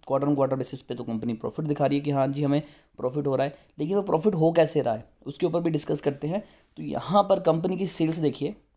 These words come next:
कंपनी की सेल्स हैं ज़ीरो, फिर भी कंपनी ने प्रॉफिट कैसे किया? जबकि कंपनी ने तेरह लाख के तो एक्सपेंस भी किए हैं, तो वो हुए हैं other income की वजह से। Other income में कंपनी ने तीन करोड़ चौंसठ लाख रुपए कमाए हैं।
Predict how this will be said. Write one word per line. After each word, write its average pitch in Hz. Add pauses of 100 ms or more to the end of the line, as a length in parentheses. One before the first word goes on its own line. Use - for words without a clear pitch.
(580)
कंपनी 147
की 180
सेल्स 147
हैं 208
ज़ीरो, 127 (800)
फिर 156
भी 170
कंपनी 170
ने 170
प्रॉफिट 147
कैसे 143
किया? 120
जबकि 143
कंपनी 156
ने 202 (320)
तेरह 165
लाख 151
के 175
तो 165
एक्सपेंस 170
भी 180
किए 143
हैं, 117
तो 147
वो 143 (160)
हुए 139
हैं 165 (160)
other 131
income 123
की 117
वजह 107
से। - (380)
Other 151
income 170
में 175
कंपनी 160
ने 175
तीन 175
करोड़ 156
चौंसठ 147
लाख 127
रुपए 127
कमाए 107
हैं। 107